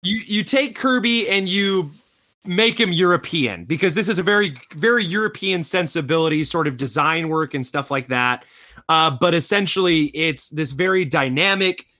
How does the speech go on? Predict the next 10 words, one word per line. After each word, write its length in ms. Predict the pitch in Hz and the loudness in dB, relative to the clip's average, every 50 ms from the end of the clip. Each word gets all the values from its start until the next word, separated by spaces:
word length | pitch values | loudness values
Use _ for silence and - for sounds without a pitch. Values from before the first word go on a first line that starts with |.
| _ _ _ _ _ _ - | _ _ _ _ _ _ -2
out 260 | 156 185 202 196 190 | 0 2 2 0 0
there 220 | - 202 180 165 151 | 0 0 2 2 0
story. 680 | - - - - 160 147 151 151 147 143 127 131 127 _ _ _ _ _ _ _ - | -2 -4 -4 -4 -2 0 0 0 0 0 -2 -4 -6 _ _ _ _ _ _ _ -2
And 180 | 156 160 165 | 0 0 0
so 300 | - - 190 180 170 170 | 0 0 2 4 4 4
I 140 | 143 160 185 | 2 2 2
have 120 | 208 214 | 2 2
a 80 | 202 175 | 0 0
couple 380 | - - 233 233 233 233 214 180 | 0 0 -2 0 2 0 2 2
issues, 500 | 190 180 - - 196 185 180 180 160 | 2 0 -2 -4 -4 -4 -4 -4 -4